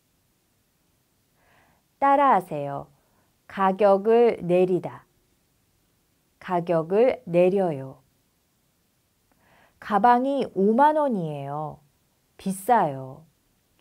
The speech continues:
사람들이 안 사요. 지금 이만 원이에요. 사람들이 많이 사요.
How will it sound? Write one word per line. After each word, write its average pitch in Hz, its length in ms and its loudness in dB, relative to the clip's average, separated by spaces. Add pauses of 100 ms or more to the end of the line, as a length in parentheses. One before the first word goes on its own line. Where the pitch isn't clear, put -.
(120)
사람들이 220 720 -4 (140)
안 175 260 -6
사요. 175 420 -8 (1120)
지금 233 540 -2 (100)
이만 277 440 0
원이에요. 139 680 -6 (540)
사람들이 214 720 -4
많이 220 540 -4
사요. 190 440 -8